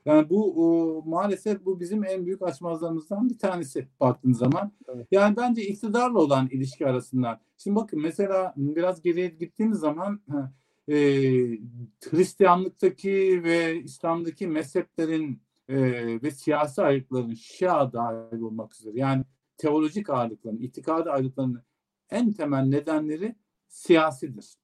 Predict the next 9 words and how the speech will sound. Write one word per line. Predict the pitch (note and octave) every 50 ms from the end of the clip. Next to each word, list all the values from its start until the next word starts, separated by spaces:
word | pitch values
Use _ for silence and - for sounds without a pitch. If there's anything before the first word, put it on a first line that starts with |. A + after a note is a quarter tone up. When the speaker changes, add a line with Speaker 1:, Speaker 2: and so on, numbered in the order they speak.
| _ _ _ _ -
Speaker 1:
Güç | B2 F#3+ G3+ G#3 - -
ve | G#3+ G3+
iktidar | E3+ D#3+ C3 - E3+ E3 F#3 G3 G3+
çatışmalarıdır. | G3+ - D3+ C3+ - - - A2 G#2+ G#2+ G#2 G#2+ G2+ - - - - - - - _ _ _ _ _ _ -
Yani | B2+ B2+ B2+
Peygamber | - D3 C#3+ C#3+ C#3+ D3 D3+ D3+ D#3 D#3+ E3 -
A-, | - C3 C3+ B2+ B2
Aleyhisselam'dan | C3+ C#3 C#3+ D3+ C3+ - - C#3+ D3+ D#3 D3+ D#3+ E3
sonraki | - - D#3+ D3 D3+ D#3 D#3 C#3 - F#3 F3 D3+ C3+